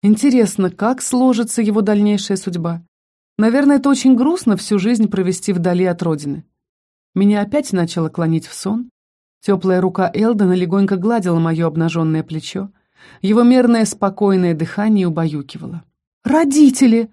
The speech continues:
Вдруг взвизгнула я и подскочила на месте. Вся дрема мигом слетела с меня, когда я вспомнила про своих родителей.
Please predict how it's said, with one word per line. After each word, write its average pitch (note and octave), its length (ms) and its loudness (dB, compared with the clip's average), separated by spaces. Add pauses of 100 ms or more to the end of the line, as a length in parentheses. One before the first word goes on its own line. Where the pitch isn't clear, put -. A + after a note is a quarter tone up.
(380)
Вдруг G#3 340 2
взвизгнула G#3 560 2
я A#3+ 200 2
и C#4 60 2
подскочила A3+ 580 0
на G#3+ 120 4
месте. E3+ 440 -2 (680)
Вся - 240 -4
дрема G#3+ 340 2
мигом G#3 420 4
слетела G#3 480 0
с E3+ 120 -8
меня, F3 220 0
когда F3+ 260 -2
я F3+ 120 0
вспомнила F#3 480 0
про F3 120 -6
своих E3+ 320 -4
родителей. E3+ 540 -6